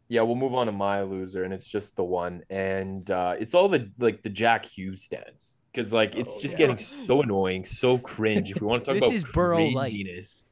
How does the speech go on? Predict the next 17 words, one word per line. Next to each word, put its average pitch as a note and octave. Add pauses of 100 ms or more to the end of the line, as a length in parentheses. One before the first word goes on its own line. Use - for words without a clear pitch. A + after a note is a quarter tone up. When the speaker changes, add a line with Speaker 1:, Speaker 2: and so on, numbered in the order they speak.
(560)
Speaker 1:
this E3+
is F3+
Burrow, A#2+
like, E2+
honestly. G2 (480)
So D3
people D#3
were G3+
going D#3+
crazy. A2+
I F#2
think A2+
it A2+
was, G#2+
like, G#2+
Friday G2
night. F2+